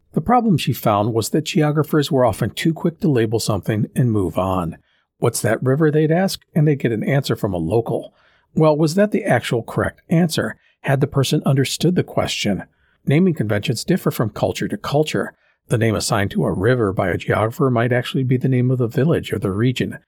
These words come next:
Heck, sometimes local people gave false information just to throw off travelers who they thought might bring trouble. Patience, curiosity, communication, trust. Freya Stark used it all to become quite a successful geographer.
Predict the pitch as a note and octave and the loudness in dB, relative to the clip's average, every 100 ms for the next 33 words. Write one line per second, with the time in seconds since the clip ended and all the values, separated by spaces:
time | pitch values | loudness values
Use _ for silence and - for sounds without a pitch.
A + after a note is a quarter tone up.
0 | _ _ - F#3 C#3+ - G3 G3 F#3+ D#3+ | _ _ -4 -2 0 0 2 4 2 2
1 | D#3 D#3+ D#3 E3 D3 D3 C#3 - C#3 C3 | 2 0 0 2 2 2 0 2 0 0
2 | C#3 D3 B2 A#2 C#3 B2 _ _ - F#3 | 0 0 0 0 0 -2 _ _ -4 0
3 | E3 - C3 G2+ - - - E3 B2+ G2 | 0 2 2 2 -2 -6 0 2 2 -2
4 | - A2 F#2+ - G2+ G#2+ G#2 F2+ E2+ - | -4 -4 -4 -2 -2 -2 -4 -4 -6 -8
5 | - C#3+ A#2+ - _ _ _ _ _ _ | -2 0 0 -8 _ _ _ _ _ _
6 | - D#3 D#3 D3+ - - C#3 C#3+ C#3 - | 0 2 2 0 -2 0 2 4 2 0
7 | D3 C#3 - - B2+ A#2+ - C3+ C3 C3 | -2 -2 -2 0 2 0 0 0 0 0
8 | B2+ - - F#2+ - - - _ _ _ | -4 -6 -4 -2 -2 -10 -16 _ _ _
9 | A#2+ A#2 - B2 G#2+ _ D3+ C#3 C#3 B2+ | 0 0 0 -2 -2 _ -2 0 0 0
10 | G#2+ A#2+ D3 - B2+ - - D#3 - C#3+ | 0 -2 -6 -4 -4 -2 0 0 0 -2
11 | - D#3 A#2+ - - C#3 G#2+ F#2 A2 G#2 | -2 -2 -2 -4 -10 -4 -2 0 0 -2
12 | - - | -4 -6